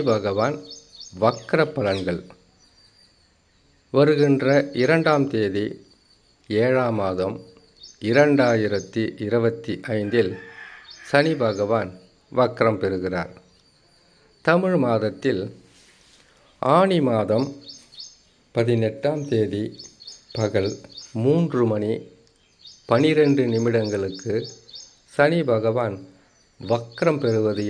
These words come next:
என்பது நடக்கும். வக்ர நிவர்த்தி கார்த்திகை மாதம் ஒன்றாம் தேதி இதே மூன்று மணி பனிரெண்டு நிமிடங்களுக்கு வக்ர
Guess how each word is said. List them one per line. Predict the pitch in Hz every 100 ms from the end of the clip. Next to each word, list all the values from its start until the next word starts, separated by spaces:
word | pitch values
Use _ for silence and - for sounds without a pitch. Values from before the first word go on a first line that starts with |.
| 98
என்பது | 98 101 110 95 - - - - - - - - 107
நடக்கும். | 92 90 - 98 - - _ _ _ _ _ _ _ _ _ _ -
வக்ர | 117 180 180 185 170 123
நிவர்த்தி | 139 - 143 151 113 92 - - - - - - - - -
கார்த்திகை | 143 175 180 185 180 170 143
மாதம் | 139 139 143 - - - - - 117
ஒன்றாம் | 123 131 147 120 107
தேதி | 101 90 90 - - _ _ _ - - - - - - - - - - - 123
இதே | 143 165 180 180 - 120
மூன்று | 135 151 139 120
மணி | 117 117 131 - - _ - - -
பனிரெண்டு | 113 143 143 127 120
நிமிடங்களுக்கு | 117 113 117 107 104 98 - 107 101 - - _ _ _ -
வக்ர | 135 143 143 - 147